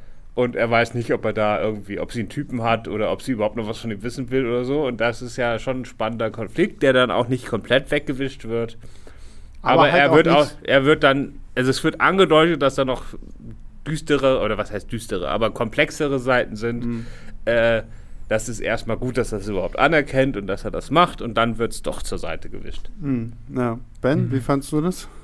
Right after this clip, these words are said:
Speaker 3: Da kann ich mich eigentlich nur, äh, Christoph anschließen. Ähm, diesen Konflikt fand ich auch, es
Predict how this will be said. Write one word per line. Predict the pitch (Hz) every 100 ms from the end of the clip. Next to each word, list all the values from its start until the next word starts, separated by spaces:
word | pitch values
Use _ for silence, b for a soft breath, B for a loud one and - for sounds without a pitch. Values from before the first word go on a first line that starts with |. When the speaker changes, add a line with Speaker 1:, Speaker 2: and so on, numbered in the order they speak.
| -
Speaker 3:
Da | 104
kann | - 131
ich | 131
mich | 131 127
eigentlich | 127 127 -
nur, | 131 131 123 127 117 113
äh, | 107 -
Christoph | - - 123 - 120 - -
anschließen. | 120 - 143 139 151 143 b b b b b b b -
Ähm, | 113 113 110 110 107 - - - - - - -
diesen | 107 107 110 104 -
Konflikt | - 113 104 127 127
fand | - 117 127
ich | 123 -
auch, | 113 131 -
es | 131 -